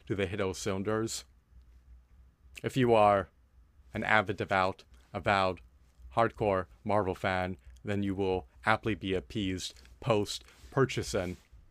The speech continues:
Marvel Select action figures. The Marvel Select action figures are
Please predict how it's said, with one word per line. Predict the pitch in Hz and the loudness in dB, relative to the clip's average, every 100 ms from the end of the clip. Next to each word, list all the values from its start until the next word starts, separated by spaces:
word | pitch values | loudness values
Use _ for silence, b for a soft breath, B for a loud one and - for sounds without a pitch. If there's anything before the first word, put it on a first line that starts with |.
| _ _ _ _ | _ _ _ _
Marvel | 104 101 101 | 0 2 0
Select | - 107 101 - | -2 -4 -4 0
action | 104 101 - 98 | 0 2 0 -2
figures. | 87 82 90 85 - - _ _ - - | -6 -6 -6 -6 -10 -16 _ _ -20 -8
The | 107 | 2
Marvel | 127 127 | 4 4
Select | 120 113 104 | 2 0 2
action | 101 101 - 98 | 2 2 -2 -6
figures | 107 98 98 110 | -4 -2 -2 2
are | 101 101 | 4 2